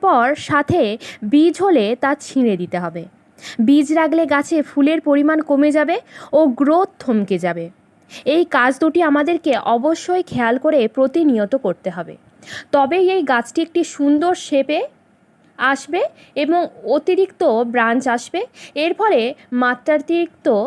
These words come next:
ফুলও পাবো আমরা। তাই জন্য এই সময় আমাদেরকে মায়া করলে চলবে না।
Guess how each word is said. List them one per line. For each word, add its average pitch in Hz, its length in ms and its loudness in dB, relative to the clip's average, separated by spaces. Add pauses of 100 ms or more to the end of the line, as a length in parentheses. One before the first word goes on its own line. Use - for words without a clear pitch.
(280)
ফুলও 285 340 2 (100)
পাবো 185 220 0 (120)
আমরা। 165 220 -12 (680)
তাই 302 240 2
জন্য 392 200 2 (540)
এই 320 160 0
সময় 370 360 -2
আমাদেরকে 294 460 0 (540)
মায়া 240 400 -2
করলে 294 220 2 (120)
চলবে 196 340 0
না। 165 60 -14